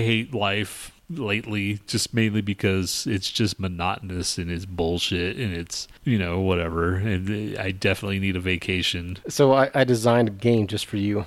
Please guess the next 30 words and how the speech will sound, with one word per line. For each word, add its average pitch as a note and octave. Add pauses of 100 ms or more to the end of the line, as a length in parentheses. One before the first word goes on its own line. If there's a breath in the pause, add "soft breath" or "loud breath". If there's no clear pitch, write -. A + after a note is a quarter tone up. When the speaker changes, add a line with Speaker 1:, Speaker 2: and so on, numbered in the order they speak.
Speaker 2:
because A2
Speaker 1:
Oh, A2
Speaker 2:
you, A2+
Speaker 1:
God. C#3+
Speaker 2:
all C#3
you B2
talk A#2
about G#2
every, G#2+
every A2
fucking A2
episode G#2
is F#2
how A2+
much G#2+
you -
hate A#2
life G2+
and G#2
shit. - (340)
Speaker 1:
Yeah, G#2+ (100)
just B2
me A#2
because G#2+
you A#2
love G#2+
it G2
so F#2
much, F2+
right? F#2